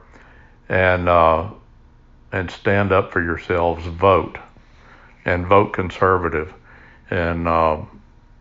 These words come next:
uh, obviously, I can't tell you who to vote for 'cause I don't know where you live. Um, and I don't really know here in Tennessee who's running yet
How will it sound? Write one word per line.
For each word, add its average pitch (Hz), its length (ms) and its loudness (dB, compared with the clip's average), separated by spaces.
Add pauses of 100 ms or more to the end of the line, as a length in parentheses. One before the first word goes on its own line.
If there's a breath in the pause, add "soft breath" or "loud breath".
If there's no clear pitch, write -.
(220)
uh, - 380 -10 (200)
obviously, 92 560 2
I 87 120 4
can't 90 300 -4
tell 101 160 0
you 90 280 -4
who 101 160 -2
to 92 80 -2
vote 78 320 -2
for 107 180 2
'cause 92 180 -4
I 87 120 4
don't 107 120 0
know 90 120 0
where 92 160 2
you 95 200 -2
live. 92 320 0 (1000 soft breath)
Um, 85 580 2 (400)
and 85 200 -2
I 98 100 4
don't 101 180 2
really 90 260 2
know 90 220 2
here 90 200 0
in 82 80 -6
Tennessee 92 480 -4
who's 87 260 -4
running 87 400 0
yet 87 240 0